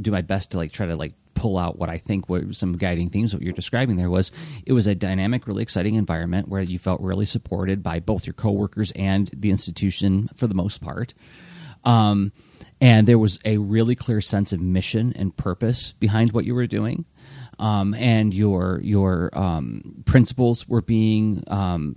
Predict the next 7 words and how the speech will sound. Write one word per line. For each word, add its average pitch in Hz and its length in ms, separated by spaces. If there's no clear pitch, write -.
tested 135 520
yet 104 360
rewarded 95 800
at - 140
the 95 80
same 92 280
time. 90 380